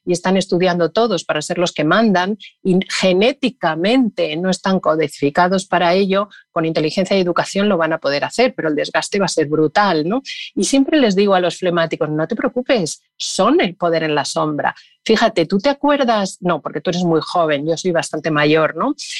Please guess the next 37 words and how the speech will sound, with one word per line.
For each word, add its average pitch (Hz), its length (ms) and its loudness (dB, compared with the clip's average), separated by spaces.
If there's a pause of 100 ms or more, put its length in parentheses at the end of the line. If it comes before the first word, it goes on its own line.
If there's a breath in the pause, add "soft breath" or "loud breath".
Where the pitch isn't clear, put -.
(140 loud breath)
Pero 170 400 2 (300 soft breath)
hubo 226 580 0 (480)
un 196 200 -2
preside-, 190 500 -2
un 247 260 4
vicepresidente 196 800 0
de 185 60 2
los 160 200 -2
Estados 190 440 -2
Unidos 196 360 2
llamado 165 360 2 (100)
Henry 175 320 0
Kissinger, 190 720 0 (400 soft breath)
que 220 420 2
aguantó 175 680 0
cuatro 214 680 -2 (200)
presidentes, 185 800 0
siendo 185 460 2
él 185 380 0
vicepresidente. 185 1120 -2 (600 soft breath)
Henry 269 260 0
Kissinger 214 600 0
a 170 100 0
día 208 200 4
de 190 140 2
hoy 175 300 0
sigue, 220 280 -2
el 220 80 -2
que, - 200 -6
sigue 294 360 0
siendo 214 340 0
el 226 60 -2
que 170 120 -2
manda 214 340 2
en 190 80 2
el 160 160 2
mundo. 185 560 2